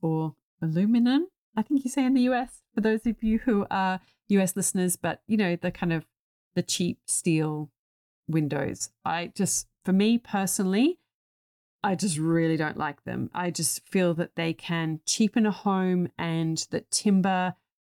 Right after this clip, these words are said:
um, it's just so much warmer as material, as the feeling it creates, and just the look that it creates too. So if I have a choice, I will always choose timber over aluminium, and aluminium windows are something that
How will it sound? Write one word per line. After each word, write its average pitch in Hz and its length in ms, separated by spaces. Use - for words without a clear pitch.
um, 160 560
it's - 120
just - 220
so 202 220
much 190 320
warmer 170 500
as - 180
material, 180 760
as - 140
the 143 80
feeling 190 400
it - 180
creates, 170 640
and 170 140
just 165 160
the 165 80
look 165 400
that 156 100
it - 200
creates - 360
too. - 220
So 160 360
if 185 140
I 175 60
have 165 220
a 170 40
choice, 330 560
I 175 100
will 165 120
always 175 380
choose 165 520
timber 185 540
over 165 560
aluminium, 185 720
and 165 560
aluminium 185 520
windows 160 680
are - 200
something 160 600
that - 400